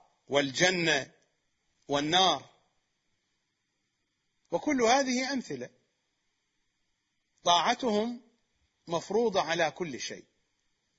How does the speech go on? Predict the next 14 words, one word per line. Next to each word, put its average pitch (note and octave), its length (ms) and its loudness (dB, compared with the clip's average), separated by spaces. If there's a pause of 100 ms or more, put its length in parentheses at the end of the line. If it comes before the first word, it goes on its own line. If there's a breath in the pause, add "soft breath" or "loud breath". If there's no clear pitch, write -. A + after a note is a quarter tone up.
(100)
وذل G#3+ 720 2 (1000)
كل G#3+ 320 -2
شيء C3+ 320 -2
لكم. G#2 340 -14 (1500)
ما D#3 160 2
ذكرته G#3 580 2
قبل D3 320 0
قليل، C#3+ 400 -4 (1160)
ما D3+ 160 0
جاء F3+ 580 0 (140)
في G3 320 -6
أحاديثهم، E3+ 800 -4 (180)
في D#3+ 180 -6
رواياتهم، E3 840 0